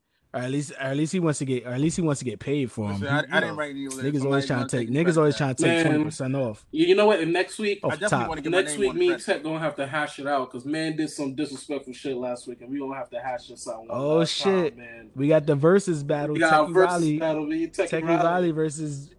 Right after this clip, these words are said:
Speaker 3: Versus
Speaker 1: Kadeem, Kadeem Killer.
Speaker 3: <laughs> Kadeem Ki-, wow, this guy said Kadeem Killer. Nah, but yo, um, we're gonna end it here, man. This is a great, great place, uh, great place to end it. I think this is a really good
Speaker 1: Yeah.
Speaker 3: conversation.
Speaker 1: Much love, much respect to
Speaker 3: For
Speaker 1: everybody out
Speaker 3: sure.
Speaker 1: there that's listening.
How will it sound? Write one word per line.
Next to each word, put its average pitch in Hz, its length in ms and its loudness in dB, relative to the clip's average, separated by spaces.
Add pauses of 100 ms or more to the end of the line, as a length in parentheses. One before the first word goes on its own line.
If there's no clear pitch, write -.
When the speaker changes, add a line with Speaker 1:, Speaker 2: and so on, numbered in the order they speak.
(160)
Speaker 3:
Versus 165 280 -6
Speaker 1:
Kadeem, 165 520 -4 (220)
Kadeem 160 400 -2
Killer. 135 360 -4
Speaker 3:
<laughs> - 20 -20
Kadeem 320 240 -6 (140)
Ki-, - 260 -18
wow, - 280 -16 (120)
this 156 120 -18
guy - 160 -12
said - 160 -18
Kadeem - 380 -12
Killer. - 180 -20 (500)
Nah, 160 220 6
but 151 120 -2
yo, 151 320 -2
um, 139 360 0
we're 160 100 -8
gonna 175 160 -2
end 156 140 -6
it 147 160 -4
here, 139 220 -4
man. 135 180 -6
This 135 160 -8
is 127 80 -20
a 123 140 -20
great, 147 280 -6 (500)
great 131 300 -6
place, - 420 -12
uh, 127 140 -10
great 139 240 -8
place 135 180 -12
to 131 80 -12
end 135 120 -12
it. 127 80 -10
I 120 60 -12
think 127 180 -20
this 123 120 -20
is 127 80 -20
a 120 40 -20
really 117 260 -20
good 117 220 -20
Speaker 1:
Yeah. 98 80 -8
Speaker 3:
conversation. 113 520 -14
Speaker 1:
Much 135 320 -4
love, 135 440 -4
much 123 220 -6
respect 127 340 -6
to 113 60 -8
Speaker 3:
For 92 60 -6
Speaker 1:
everybody 117 300 -6
out 131 100 -2
Speaker 3:
sure. 131 120 -4
Speaker 1:
there 113 80 -6
that's 110 180 -12
listening. 127 460 -6